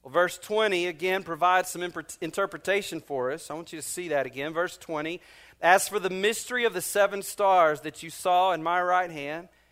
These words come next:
and the seven golden lampstands, the seven stars are the angels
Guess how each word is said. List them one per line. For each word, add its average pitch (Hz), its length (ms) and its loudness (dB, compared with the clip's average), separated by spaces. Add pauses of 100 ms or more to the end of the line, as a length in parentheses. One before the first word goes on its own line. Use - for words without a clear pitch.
(220)
and 160 140 -2
the 170 60 -2
seven 202 440 4
golden 214 420 4
lampstands, 190 1000 -4 (520)
the - 100 -2
seven 220 500 6
stars 190 760 4
are 185 160 2
the 175 180 0 (100)
angels 196 960 -4